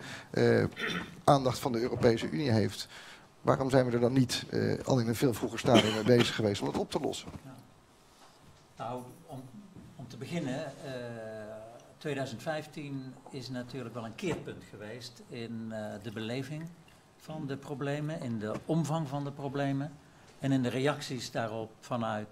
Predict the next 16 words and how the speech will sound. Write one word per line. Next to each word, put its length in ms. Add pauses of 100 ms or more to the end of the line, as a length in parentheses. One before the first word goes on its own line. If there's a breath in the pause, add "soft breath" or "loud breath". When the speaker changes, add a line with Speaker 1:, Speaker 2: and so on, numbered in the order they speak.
Speaker 2:
eh, 60
de 1300
Europese 460
Unie 280
en 60
de, 440
en 120
de, 300
en 120
de 60
lidstaten. 540 (560)
Dus 280
het 140
is 40
niet 180
zo 300